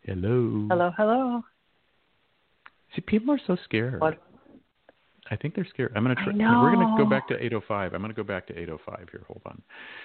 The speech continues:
Speaker 1: Okay, eight oh five, I'm coming back to you. So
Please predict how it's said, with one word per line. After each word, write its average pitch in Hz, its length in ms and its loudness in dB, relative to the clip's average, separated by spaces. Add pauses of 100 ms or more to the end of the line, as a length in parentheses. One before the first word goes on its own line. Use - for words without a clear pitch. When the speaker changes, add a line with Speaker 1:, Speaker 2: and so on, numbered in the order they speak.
(140)
Speaker 1:
Okay, 120 340 4
eight 131 140 6
oh 175 140 4 (140)
five, 107 400 2 (760)
I'm 113 180 -4
coming 139 300 -6
back 131 380 -4
to 113 60 -8
you. - 120 -8 (840)
So 101 400 -2